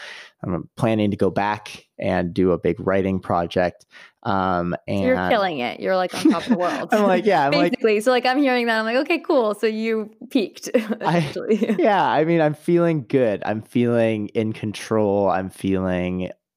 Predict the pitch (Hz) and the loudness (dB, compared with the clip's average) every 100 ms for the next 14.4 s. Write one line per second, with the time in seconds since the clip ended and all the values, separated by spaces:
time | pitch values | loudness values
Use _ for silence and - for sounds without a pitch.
0 | 101 87 87 80 76 92 _ _ _ _ | -4 0 0 -2 -4 -8 _ _ _ _
1 | - - - 98 - 95 90 95 - _ | -8 -4 0 0 0 2 2 -2 -8 _
2 | 104 98 92 87 87 90 - _ _ _ | -4 -2 -2 -2 -2 -6 -10 _ _ _
3 | - 175 - 95 82 - _ _ _ _ | -4 -4 -2 0 0 -4 _ _ _ _
4 | - 98 90 95 92 87 - _ _ _ | -6 -4 0 0 2 -2 -6 _ _ _
5 | _ - 139 120 - 78 85 98 _ 95 | _ -2 0 0 0 -2 -2 -8 _ -2
6 | 92 98 - - 98 95 95 92 90 90 | 0 0 -4 -6 -2 -2 -2 -2 -4 -6
7 | - - - _ _ _ - 101 101 113 | -12 -20 -20 _ _ _ -2 -2 0 0
8 | 131 139 135 127 110 87 98 90 - 87 | 2 2 0 0 0 2 0 -2 -6 -4
9 | 90 82 - 87 101 143 - 92 87 85 | -4 -6 -4 -2 -2 -4 -4 -2 0 0
10 | 82 57 - _ _ _ - 92 87 85 | 0 -2 -6 _ _ _ -6 -2 0 2
11 | 80 - 90 92 - - 82 76 73 82 | 0 -2 -2 -4 -6 -4 -2 0 -2 -2
12 | - 104 95 - 82 95 - 110 120 123 | -2 -2 -2 0 -2 -2 -2 0 0 -4
13 | - 104 101 95 87 87 85 98 123 127 | -8 -4 -2 -2 -2 -6 0 2 2 0
14 | 123 - 90 - | -2 0 -2 -2